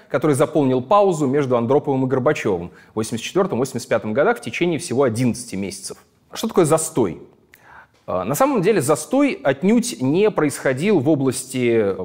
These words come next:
промышленного роста, экономики. Скорее, к концу этого периода наметилось, э, падение темпов роста советской экономики, хотя в течение всего брежневского правления рост был, а в конце шестидесятых, начало семидесятых годов он был достаточно высокий, что было связано с проведением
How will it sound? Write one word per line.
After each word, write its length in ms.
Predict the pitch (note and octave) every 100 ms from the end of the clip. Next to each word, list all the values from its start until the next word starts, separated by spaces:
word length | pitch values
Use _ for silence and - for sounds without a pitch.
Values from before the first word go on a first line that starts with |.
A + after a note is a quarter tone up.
| F2+
промышленного 540 | D3 C#3 - A2 G#2+
роста, 300 | D#3+ B3+ -
экономики. 720 | D#3+ A#2 A#2+ G#3+ B3+ D4 B3+ - _
Скорее, 400 | - D3+ F#3 C4
к 60 | -
концу 340 | F3 E3 G3
этого 260 | E3+ D3 C3+
периода 560 | F3 B3 C#4 G#3+ F#3+
наметилось, 800 | C#3 D#3+ B3+ A#3+ A3 - - - - -
э, 220 | C#3 B2+ D#3
падение 440 | C#3 F3 G#3+ F#3+
темпов 440 | - F#3+ F#3 E3
роста 360 | F#3 D#3+ - -
советской 480 | - A#2 A2 - A2+
экономики, 420 | D#3+ A#3+ D#4+ A3+
хотя 260 | E3 D3+ D3
в 60 |
течение 420 | - - E3+ C3
всего 300 | A#2+ - D3+
брежневского 560 | A2+ C3+ A2 G#2 - A#2+
правления 560 | A#2+ E3+ B3+ D4 C4 - -
рост 360 | C#3 D3+ A2+ A2
был, 380 | A2+ C4 C#4+ - -
а 420 | A#2 A#2+ A#2+ - -
в 80 |
конце 260 | - D3+ C#3
шестидесятых, 640 | - - D#3+ E3+ C#3 A#2 B2+
начало 300 | A#2+ C3 A2+
семидесятых 580 | B2 A#2+ D#3 D4+ D4+
годов 260 | A3+ G3+ -
он 140 | A3+
был 80 | F3+
достаточно 400 | B2+ B2 D#3+ C#3+
высокий, 420 | D3 E3 A#2 G2
что 160 | - -
было 140 | A2
связано 340 | G#2+ F#3 G#3 E3+
с 60 |
проведением 640 | - A2 A2 D3+ F3+ C#3+